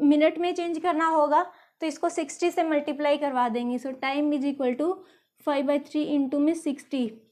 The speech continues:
ये आ गई हंड्रेड मिनट्स, मतलब इस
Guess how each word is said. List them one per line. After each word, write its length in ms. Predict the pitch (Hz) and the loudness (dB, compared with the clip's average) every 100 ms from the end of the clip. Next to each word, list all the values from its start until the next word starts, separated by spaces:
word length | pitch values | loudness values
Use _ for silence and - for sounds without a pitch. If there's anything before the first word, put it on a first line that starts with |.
| _ _ _ _ _ _ _ _ _ _ _ 214 | _ _ _ _ _ _ _ _ _ _ _ _
ये 200 | 262 285 | 0 2
आ 180 | 285 262 | 4 2
गई 200 | 254 311 | 0 -2
हंड्रेड 580 | 320 277 262 262 277 330 339 - _ _ _ _ _ _ | -2 0 0 2 0 -2 -6 -16 _ _ _ _ _ _
मिनट्स, 560 | 269 269 254 240 - - _ _ _ _ _ _ _ _ _ _ _ - | -2 0 0 -4 -10 -20 _ _ _ _ _ _ _ _ _ _ _ -10
मतलब 280 | 262 311 | -2 0
इस 160 | 330 | 0